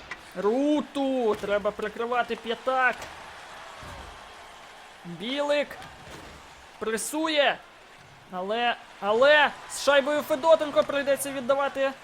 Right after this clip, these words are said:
Гришко! Гришко, кидок! Тукараск знову. Федотенко відкидає.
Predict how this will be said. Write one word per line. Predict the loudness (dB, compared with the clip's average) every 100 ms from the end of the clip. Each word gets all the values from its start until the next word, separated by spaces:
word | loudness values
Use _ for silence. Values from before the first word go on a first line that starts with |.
| -20 -20 -20 -20 -14 -4
Гришко! | -2 -2 -4 0 6 10 10 8 4 -16 -6
Гришко, | 0 2 2 2 6 6
кидок! | 4 0 6 6 4 -6 -16 -18 -10
Тукараск | -8 0 2 4 2 2 0 -8
знову. | -6 0 4 4 4 0 -10 -20 -20 -20 -20 -20 -20 -6
Федотенко | -4 0 4 4 2 2 4 4 0
відкидає. | -10 -6 0 2 2 0